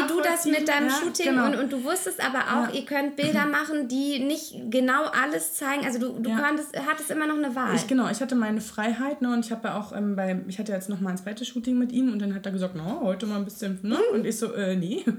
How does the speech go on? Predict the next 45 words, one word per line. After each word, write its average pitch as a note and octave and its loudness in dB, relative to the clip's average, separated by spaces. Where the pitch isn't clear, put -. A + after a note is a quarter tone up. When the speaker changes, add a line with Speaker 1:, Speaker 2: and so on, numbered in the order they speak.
Speaker 2:
ich F#3+ -8
brauch G#3 -2
trotzdem G#3+ 0
noch B3 2
mein, B3 2
meine A3+ 2
Mauer“, G#3 4
ne? F#3+ 0
Speaker 1:
Ja. A3+ 4
Speaker 2:
Also A3 2
so A3 0
dieses, A3 0
äh, G3+ -4
die - 0
Bilder A#3 2
sind B3 2
trotzdem A#3+ 2
wunderschön. B3+ 2
So, - -4
Speaker 1:
Es B3 4
Speaker 2:
ne? F#3+ 2
Speaker 1:
heißt A3+ 4
Speaker 2:
Und G#3 4
Speaker 1:
ja G#3 4
Speaker 2:
das G#3 4
Speaker 1:
auch A3+ 2
Speaker 2:
ist B3+ 6
Speaker 1:
nicht, B3 2
dass A3 0
du A3 2
nackt G#3+ 2
sein A3+ 4
musst, A3 2
um G3+ 0
schöne F#3+ 0
Speaker 2:
Genau, C#4 6
Speaker 1:
Bilder G#3+ 4
zu E3 -6
machen. D#3+ -2
Speaker 2:
genau, G3 4
genau. G3 -2
Und G3 -2
das G#3+ -4
ist A3 -8
halt G#3+ -2